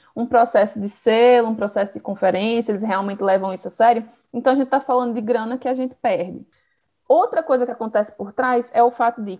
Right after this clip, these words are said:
como é que essas regulações são decididas,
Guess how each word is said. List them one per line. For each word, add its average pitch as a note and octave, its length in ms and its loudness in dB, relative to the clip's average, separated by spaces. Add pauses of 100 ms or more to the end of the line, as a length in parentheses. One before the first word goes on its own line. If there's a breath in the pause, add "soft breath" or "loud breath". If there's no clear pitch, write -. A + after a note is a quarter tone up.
como E4+ 380 -2
é D#4+ 160 -2
que - 80 -6
essas D#4+ 220 -4
regulações B3+ 640 0
são A#3 140 -6
decididas, G#3 760 -4